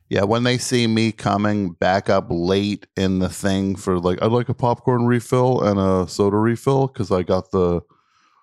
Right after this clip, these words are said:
I got the, the plan <laughs> that you can do that." And they're just like, "You got twenty minutes left, dude. Really?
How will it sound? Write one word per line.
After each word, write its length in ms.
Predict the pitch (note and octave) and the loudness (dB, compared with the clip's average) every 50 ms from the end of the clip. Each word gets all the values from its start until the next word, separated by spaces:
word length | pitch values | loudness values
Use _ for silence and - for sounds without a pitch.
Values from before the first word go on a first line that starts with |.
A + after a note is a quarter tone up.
| _ _ _ - | _ _ _ -8
I 60 | G2 | -4
got 200 | G2 G2 G2 - | -2 -2 -2 -2
the, 80 | - - _ - - - _ | -4 -10 _ -12 -20 -20 _
the 140 | - F2 G2+ | -8 -8 -6
plan 680 | - - - G2+ F#2+ G2 G2 G#2+ A#2 B2 C3+ D3 C3 G#2+ - _ _ | -4 -2 -2 0 0 0 0 0 0 2 0 0 -2 -4 -6 _ _
<laughs> 160 | - - C3 | -16 -12 -4
that 180 | B2+ G#2+ F#2 F#2 | -4 -4 -2 -2
you 120 | G2 G2+ | -4 -2
can 180 | - A#2 G2 F2+ | -2 -2 -2 0
do 160 | G#2+ G#2 A2 | 0 0 2
that." 240 | G#2+ B2 A#2+ G#2+ C#2 | 2 2 2 2 2
And 220 | B1+ F#2 G2+ G2+ | 0 0 0 2
they're 140 | G#2 G2+ G2 | 2 0 0
just 220 | F2 F#2+ F2+ - | 0 -4 -4 -2
like, 280 | F#2+ E2 D2+ C#2+ _ - _ _ _ _ _ _ _ _ _ _ _ _ - | -2 -2 -2 -4 _ -16 _ _ _ _ _ _ _ _ _ _ _ _ -8
"You 140 | E3 D#3+ C3 | -6 -2 -2
got 160 | G#2+ F#2+ - | -2 -2 -4
twenty 300 | - - G#2+ G2+ F#2+ F#2 | -4 -2 -2 0 0 0
minutes 360 | F2+ F2 E2+ E2+ E2 - - | 0 -2 -2 -4 -4 -6 -6
left, 340 | - E2+ E2 D#2+ - - _ - | -6 -4 -4 -4 -6 -12 _ -10
dude. 340 | F2 E2+ E2 E2 E2 D#2+ - - _ - - - - - - | -8 -6 -6 -6 -6 -8 -12 -20 _ -20 -18 -16 -14 -12 -6
Really? 640 | A#2 A#2 B2 A#2+ A#2 A2+ A#2 A2+ A2 G#2 - - | -2 0 2 2 2 2 2 2 0 -2 -4 -10